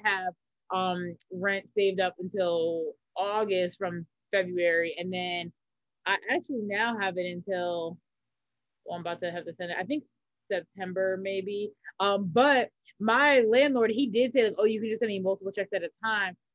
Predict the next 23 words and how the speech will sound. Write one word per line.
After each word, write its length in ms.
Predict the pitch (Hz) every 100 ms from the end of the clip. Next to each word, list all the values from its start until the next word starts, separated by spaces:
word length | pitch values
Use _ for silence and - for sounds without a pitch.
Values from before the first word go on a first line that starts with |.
| -
which 300 | 214 214 214 -
I 120 | 247
didn't 380 | 330 370 294 220
do. 260 | 202 233 254
Like, 140 | 233
he 120 | 240 311
was 80 |
like, 100 | 277 226
"Oh, 60 |
I 100 | 220
won't 300 | 208 202 185
cash 320 | 196 190 190 -
them 240 | 233 233
until 460 | 202 - 214 208 226
the 120 | 247
date." 360 | 262 269 269 - _ -
But 80 | 233 269
I 100 | 466
didn't 200 | 330 262
send 180 | 285 269
it 80 | 220
just 120 | 220
because 200 | 233